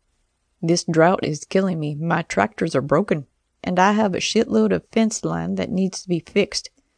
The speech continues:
But enough about me. How are you? And who is that in your bedroom?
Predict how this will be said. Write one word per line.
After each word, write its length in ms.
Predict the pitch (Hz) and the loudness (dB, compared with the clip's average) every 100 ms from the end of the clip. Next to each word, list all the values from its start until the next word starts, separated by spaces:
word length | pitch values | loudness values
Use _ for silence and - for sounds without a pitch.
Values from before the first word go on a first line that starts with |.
| _ _ _ _ - | _ _ _ _ 0
But 140 | 196 | 2
enough 260 | 214 240 233 | 4 2 2
about 280 | 180 175 - | 2 2 2
me. 160 | 185 | -2
How 160 | 175 214 | 0 2
are 80 | 185 | 2
you? 260 | 170 135 - _ _ - | 0 -4 -6 _ _ 0
And 220 | 226 202 | 0 0
who 260 | 220 294 220 | 0 2 2
is 180 | 180 | 0
that 300 | - 196 202 - | 0 0 0 -4
in 200 | 202 190 | -6 -6
your 160 | 185 | -6
bedroom? 640 | 180 180 190 180 196 240 | -4 -2 -2 -4 -8 -10